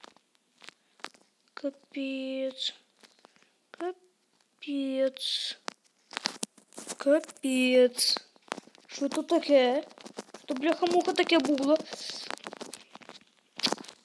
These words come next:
Ну, вона жить. Якщо я бру хоч один раз, то все, мені кришка. Стоп. Я там тую, що, що хтось б'ється. Це що, Марк?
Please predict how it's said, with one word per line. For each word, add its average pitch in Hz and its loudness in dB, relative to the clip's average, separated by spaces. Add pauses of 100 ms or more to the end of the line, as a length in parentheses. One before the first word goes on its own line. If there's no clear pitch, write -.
(120)
Ну, 294 6
вона 311 4
жить. 277 -6 (420)
Якщо 294 0
я 302 4 (100)
бру 302 -2 (1000)
хоч 277 -8
один 285 2
раз, 311 4 (320)
то 294 -14
все, 277 -8
мені 269 -4
кришка. 262 -4 (1080)
Стоп. 254 2 (460)
Я 269 6
там 285 6
тую, 339 10
що, 302 2 (280)
що 285 -2
хтось 320 2
б'ється. 294 4 (340)
Це 302 8
що, 349 10
Марк? 311 10